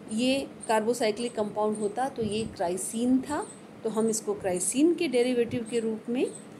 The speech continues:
ले रहे हैं, One italic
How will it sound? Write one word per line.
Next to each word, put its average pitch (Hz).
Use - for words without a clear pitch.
ले 214
रहे 240
हैं, 269
One 311
italic 226